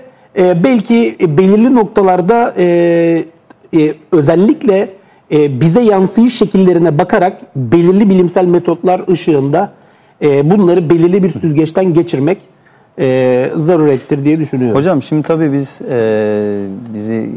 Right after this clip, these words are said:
Speaker 2: yakından izleyen, takip eden izleyicilerimiz çok iyi bileceklerdir.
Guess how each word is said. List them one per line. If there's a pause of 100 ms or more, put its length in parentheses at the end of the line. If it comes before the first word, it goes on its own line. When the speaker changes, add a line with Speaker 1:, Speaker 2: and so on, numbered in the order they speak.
Speaker 2:
yakından
izleyen,
takip
eden
izleyicilerimiz
çok
iyi
bileceklerdir.